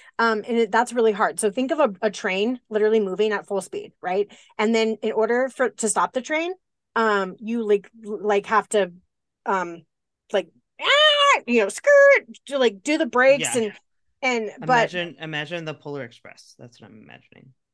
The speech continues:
Speaker 2: when they have to
Speaker 1: Yes.
Speaker 2: stop it.
Speaker 1: Yes.
Speaker 2: Caribou.
Speaker 1: Right. So we need,
Speaker 2: Sorry.
Speaker 1: we need,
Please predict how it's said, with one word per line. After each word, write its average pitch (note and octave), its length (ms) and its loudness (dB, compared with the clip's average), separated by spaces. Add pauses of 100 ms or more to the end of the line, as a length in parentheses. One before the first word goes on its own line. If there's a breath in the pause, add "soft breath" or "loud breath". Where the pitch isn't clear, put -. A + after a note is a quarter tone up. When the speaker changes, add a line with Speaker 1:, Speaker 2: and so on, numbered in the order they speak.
(220)
Speaker 2:
when C3 100 -14
they F4 60 -2
have F#4+ 180 -4
to - 60 -8
Speaker 1:
Yes. - 120 -6
Speaker 2:
stop A2+ 240 -14
it. - 220 -16 (340)
Speaker 1:
Yes. D#4 380 -6
Speaker 2:
Caribou. C4+ 960 -8 (800)
Speaker 1:
Right. - 280 -4
So C#4+ 180 -4
we D4 180 -6
need, E4 340 -6
Speaker 2:
Sorry. - 200 -18 (120)
Speaker 1:
we D#4 80 -10
need, F4 300 -4